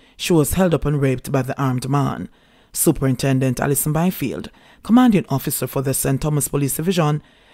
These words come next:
said that about eight o'clock the police were informed that the man was found suffering from bullet wounds. The woman later identified him as the one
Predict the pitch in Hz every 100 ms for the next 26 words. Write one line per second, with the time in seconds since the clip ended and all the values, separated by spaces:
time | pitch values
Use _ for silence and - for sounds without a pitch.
0 | - - 233 175 139 165 - 143 135 131
1 | 143 135 151 131 139 151 143 - 135 131
2 | 180 165 143 143 - - - - 156 147
3 | 151 139 135 - 139 135 - 151 139 139
4 | 131 139 135 135 139 160 143 98 117 -
5 | - - - _ 151 147 135 135 139 135
6 | 135 131 147 143 135 143 139 135 131 -
7 | 147 135 127